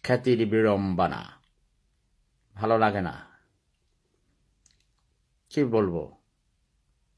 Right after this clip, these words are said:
Facebook-এ এসে কিছু বলে কোনো লাভ আছে? কামারের দোকানে কোরআন পড়ে কোনো লাভ আছে?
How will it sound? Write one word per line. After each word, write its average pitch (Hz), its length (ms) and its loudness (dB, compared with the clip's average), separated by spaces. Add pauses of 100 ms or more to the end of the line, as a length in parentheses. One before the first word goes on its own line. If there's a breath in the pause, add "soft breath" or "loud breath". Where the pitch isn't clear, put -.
(840)
Facebook-এ 127 500 4
এসে 120 220 0
কিছু 113 260 -4
বলে 107 220 -2
কোনো 104 240 -6
লাভ 92 280 0
আছে? - 420 -4 (1500)
কামারের 123 480 8
দোকানে 117 420 0
কোরআন 113 440 2
পড়ে 113 200 -2
কোনো 107 220 -4
লাভ 92 260 2
আছে? 80 420 -4